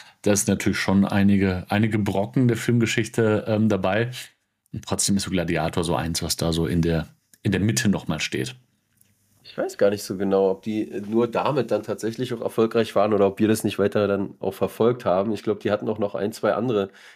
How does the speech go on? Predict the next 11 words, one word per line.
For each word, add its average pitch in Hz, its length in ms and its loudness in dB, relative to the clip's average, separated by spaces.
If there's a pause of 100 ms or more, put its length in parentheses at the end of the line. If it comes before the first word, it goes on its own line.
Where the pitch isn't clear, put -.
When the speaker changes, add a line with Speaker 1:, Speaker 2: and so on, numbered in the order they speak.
Speaker 2:
Hits. 131 340 -2
Äh, 101 320 2
wenn 101 200 -2
ihr 98 120 0
bei 98 120 2
Spotify 107 500 0
seid 101 260 2
oder 90 140 2
bei 92 80 2
einem 90 160 -2
anderen, 101 340 2